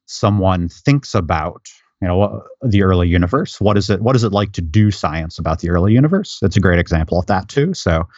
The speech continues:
um, I would recommend you go buy a copy of that. And while you're on Amazon, why not buy a copy of Einstein's War?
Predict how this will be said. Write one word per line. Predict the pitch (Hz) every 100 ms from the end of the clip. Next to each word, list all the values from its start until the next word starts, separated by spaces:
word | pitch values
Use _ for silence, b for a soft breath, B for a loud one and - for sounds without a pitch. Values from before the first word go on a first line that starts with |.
| B B -
um, | 82 80 80
I | 90
would | 98 95
recommend | 95 98 90
you | 92
go | 90 90
buy | 87 85
a |
copy | - 90 90 82
of | 73
that. | 98 123 160 -
And | 104 95
while | 95 98
you're | 107 104
on | 107
Amazon, | 104 107 113 113 139
why | 110 104
not | 104 101
buy | 104
a | 104
copy | - 98 98 113 117
of | 110 101 101
Einstein's | 98 104 110 117 120 123
War? | 131 190 87 107